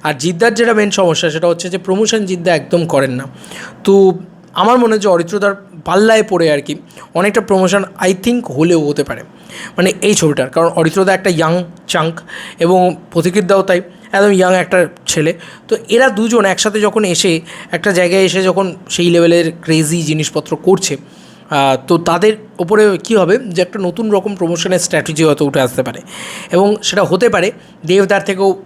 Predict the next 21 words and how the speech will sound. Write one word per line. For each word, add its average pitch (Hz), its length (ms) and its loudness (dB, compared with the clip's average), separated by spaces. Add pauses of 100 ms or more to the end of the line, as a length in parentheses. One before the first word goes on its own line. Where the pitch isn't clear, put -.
বেটার 165 380 2
প্রমোশন 160 420 0 (300)
বা 190 100 4
হয়তো 220 220 2
দেবদার 185 380 0
মতন 202 260 -2
প্রমোশন 170 380 -2
হলো। 143 200 -6 (360)
আমি 165 160 2
চাই 190 240 2
সেটা 170 200 0
হোক, 123 160 -8 (380)
অন্তত 190 320 2
দেবদার 170 340 2
মতন 170 240 0
প্রমোশন 156 380 0
হোক 170 340 0 (340)
একটা 165 160 -2
ছবি, 139 280 -6 (420)
মানে 190 140 2
একদম 226 320 0